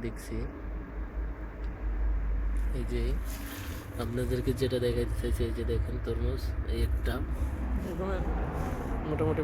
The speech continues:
ভালোই, এখানে অনেকগুলো গাছ হয়েছে, তরমুজ গাছ, অনেক তরমুজ হয়েছে। তারপর ওই যে ভিতরে আছে, এই যে দেখেন একটা বিড়াল কই শুয়ে আছে, দেখছেন? একটা বিড়াল এখানে শুয়ে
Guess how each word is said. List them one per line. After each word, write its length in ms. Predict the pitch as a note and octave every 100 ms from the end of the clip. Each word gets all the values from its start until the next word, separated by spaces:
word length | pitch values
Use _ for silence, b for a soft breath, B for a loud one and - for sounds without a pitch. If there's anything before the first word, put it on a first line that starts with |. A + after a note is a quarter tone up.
| C#3
ভালোই, 600 | C3+ C#3+ D3 D3 D3 D3 D3 C3+
এখানে 220 | C#3 C3+ C3
অনেকগুলো 340 | C3+ D3 C#3+ C#3 B2+
গাছ 120 | B2 C3
হয়েছে, 180 | B2 B2
তরমুজ 300 | B2+ B2 A#2+ A#2+
গাছ, 140 | B2 - - B B B - - C3+
অনেক 180 | C3 B2+ -
তরমুজ 260 | B2+ B2+ A#2+
হয়েছে। 200 | B2 C3 B2+
তারপর 240 | A#2+ A#2+ B2
ওই 60 | A#2+
যে 60 | B2+ B2
ভিতরে 300 | A#2+ C3 C3 A#2
আছে, 200 | - B2 C3 - - - G2+ - - B B B B - -
এই 60 | C#3+
যে 80 | C3+
দেখেন 260 | B2 A#2+ C3 B2+ A2+ B B B B - - - - - - -
একটা 180 | C#3 D3+ C3+ -
বিড়াল 320 | C3+ B2 B2 A#2
কই 140 | B2 B2
শুয়ে 220 | B2 A#2+ A#2+
আছে, 180 | - - - - - - - - - - - - -
দেখছেন? 360 | - - - - - - - - - - - - - - - - -
একটা 140 | - - -
বিড়াল 300 | A#2+ A2+ - - - -
এখানে 260 | C3 B2+ A#2+
শুয়ে 240 | B2+ B2